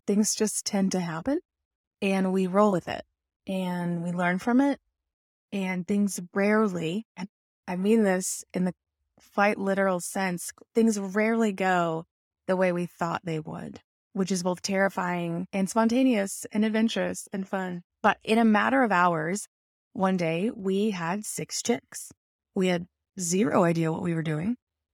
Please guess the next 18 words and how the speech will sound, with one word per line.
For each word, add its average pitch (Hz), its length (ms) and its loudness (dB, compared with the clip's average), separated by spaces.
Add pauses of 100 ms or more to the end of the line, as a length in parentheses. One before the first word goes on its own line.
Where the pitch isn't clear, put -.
(120)
And 175 420 -4
that 180 260 -2
feels 196 200 0
a 196 60 0
lot 185 180 0
like 185 160 -8
parenting, 226 580 0
especially 254 460 -2
our 226 280 2
story 170 400 -4
of 170 100 -12
parenting. 175 480 -6
We 175 140 -6
weren't 175 240 -6
planning 160 360 -6
on 208 140 0
becoming 233 340 2
parents. 220 520 -4